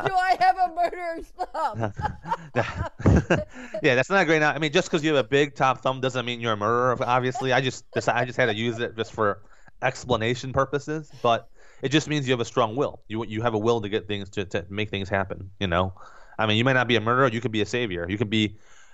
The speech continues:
Speaker 2: you could be a, a big person with command of, of, of the, you know, of your actions, of doing stuff.
Speaker 1: Okay,
Speaker 2: And
Speaker 1: so
Speaker 2: so
Speaker 1: you're, you're just not talking about the size. You're talking of being very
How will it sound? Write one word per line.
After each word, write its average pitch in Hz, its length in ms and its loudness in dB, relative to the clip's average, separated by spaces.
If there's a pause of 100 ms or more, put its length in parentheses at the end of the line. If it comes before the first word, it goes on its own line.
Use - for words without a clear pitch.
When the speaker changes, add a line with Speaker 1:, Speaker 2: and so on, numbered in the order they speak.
(120)
Speaker 2:
you 113 100 2
could 127 200 2
be 117 200 4
a, 101 80 4 (180)
a 107 80 0
big 101 340 0
person 107 300 0
with 92 100 -4
command 95 440 -2
of, 92 340 -8
of, 90 300 -2
of 95 120 -6
the, 92 120 0 (180)
you 95 100 0
know, 82 240 0 (400)
of 92 120 -4
your 95 100 4
actions, 85 520 -6 (100)
of 90 60 -12
doing 104 160 2
stuff. - 280 -6 (460)
Speaker 1:
Okay, 247 220 -4
Speaker 2:
And 110 100 2
Speaker 1:
so 110 180 2
Speaker 2:
so 101 60 -6
Speaker 1:
you're, 285 160 -12
you're 302 320 -16
just 320 240 -20
not 285 240 -12
talking 262 420 -16
about 226 340 -16
the 226 120 -18
size. 233 560 -14
You're 233 100 -12
talking 220 540 -18
of 214 140 -20
being 214 460 -20
very 220 500 -12